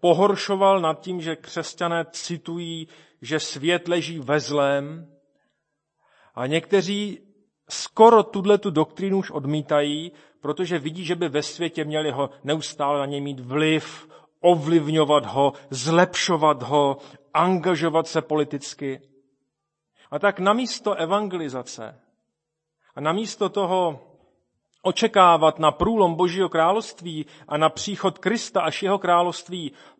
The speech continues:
porazí to království zlé, tak se snaží to Boží království už tady nějak ustanovit, zlepšit, vylepšit. Ona Bible ukazuje, že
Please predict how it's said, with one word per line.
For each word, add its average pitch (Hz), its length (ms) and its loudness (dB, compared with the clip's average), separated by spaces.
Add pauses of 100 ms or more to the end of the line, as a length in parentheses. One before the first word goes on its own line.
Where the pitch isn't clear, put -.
porazí 208 520 6
to 165 160 -2
království 151 720 -2
zlé, 131 440 -4 (440)
tak - 180 -4
se 226 120 -4
snaží 202 420 -2
to 208 160 4
Boží 170 520 -4
království 190 520 2
už 202 160 -6
tady 190 260 2
nějak 202 600 0
ustanovit, 175 840 0
zlepšit, 156 680 -2
vylepšit. 143 760 -4 (1160)
Ona 180 200 2
Bible 214 240 4
ukazuje, 214 520 0
že 143 200 2